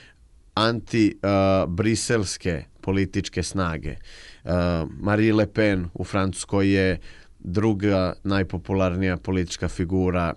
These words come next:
A, Alternativa za Nemačku je treća snaga po, o, broju, o, poslanika u Bundestagu, koji su isto evroskeptici, nemački nacionalisti.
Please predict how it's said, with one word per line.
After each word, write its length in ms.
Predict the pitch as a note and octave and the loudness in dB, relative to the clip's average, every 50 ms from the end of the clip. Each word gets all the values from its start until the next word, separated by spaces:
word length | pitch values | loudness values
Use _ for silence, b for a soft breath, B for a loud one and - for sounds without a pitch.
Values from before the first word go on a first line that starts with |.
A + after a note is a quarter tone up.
| - - - | -8 -10 -4
A, 300 | F2 F#2 F2+ F2+ F2+ D2 - | -2 -2 0 0 -2 -2 -2
Alternativa 680 | - F#2 F#2+ - - G2+ G2+ F2+ - A2 A2+ G#2 G#2+ G2+ | -2 -2 -2 -2 -2 -2 -2 -2 2 2 2 4 2 2
za 140 | F#2+ G2+ G2 | 2 0 0
Nemačku 640 | G#2 G2+ G2 G#2 G2+ F#2 - - - F#2 F2 D#2+ B B B B B B B B B | 0 0 2 0 0 -2 -4 -8 -4 -4 -4 -4 B B B B B B B B B
je 400 | - F#2+ F#2+ F#2+ F#2+ F#2 F#2 F2 | 0 2 4 4 4 4 2 0
treća 640 | - - A2 A2 A2 G#2 F2+ - - F#2 F2 D2 - - - | -2 -2 2 2 2 2 2 0 0 0 0 -2 -6 -10 -14
snaga 680 | - - - G#2+ G2+ F#2+ F#2+ F2+ F#2 F2+ F2 D#2 - - - - - | -16 -8 -2 0 0 0 0 0 0 -2 -2 -2 -6 -8 -18 -20 -6
po, 420 | - F#2 F#2 F#2 F2+ F2 F2 E2+ - - | -2 0 0 0 0 0 -2 -2 -2 -2
o, 280 | F#2 F2+ F2+ F2+ F2 | -2 0 0 0 0
broju, 540 | E2+ E2+ F#2 G2 F#2+ F#2 F#2 F2+ F2 E2+ C#2 B B B B B B B B | -2 -2 0 2 2 4 4 2 0 -2 -4 B B B B B B B B
o, 420 | - - F2 F2+ F2 F2 F2 E2+ D#2+ - | -4 -2 0 2 2 2 0 0 -2 -2
poslanika 800 | - G2 F#2+ - - G#2 G2+ F#2 F#2 E2+ - - F2+ F2 D#2+ | -2 -2 0 0 0 0 0 0 0 -2 -2 -2 -2 -2 0
u 100 | - G2 | -2 -2
Bundestagu, 840 | F2+ E2 G2 G2 F#2 F#2+ F#2+ - - - F#2 F2+ D#2+ F2 F2 E2+ - - - - - - | -2 0 0 0 2 0 0 -2 -2 -2 -2 -2 0 -2 -2 -4 -4 -6 -14 -18 -20 -12
koji 160 | - - F#2 F2+ | -6 -4 -4 -4
su 140 | - - | -2 -2
isto 360 | G#2 F2+ - - G2 F2+ D#2+ B B B B B B B | -2 -2 -2 -2 -4 -4 -4 B B B B B B B
evroskeptici, 920 | - F#2 F#2+ F#2 F2+ F2 - - F#2+ F2 - - F#2+ E2+ - - F#2 F2 D#2 - | -2 0 0 0 0 -2 0 -2 -2 -2 0 -4 -4 -4 -2 -2 -2 -2 -2 -2
nemački 520 | F#2+ F#2 F#2 F#2 F2+ - - - F2+ F2+ | -4 -2 -2 -2 -4 -4 -4 -4 -2 -2
nacionalisti. 920 | E2+ E2+ F2 - - - F#2 F2+ F2+ F2+ F2+ F2+ E2+ - - G2+ F2+ E2 | -2 -2 -4 -6 -4 -4 -2 -2 -2 -2 -2 -2 -4 -4 -2 -2 -2 -2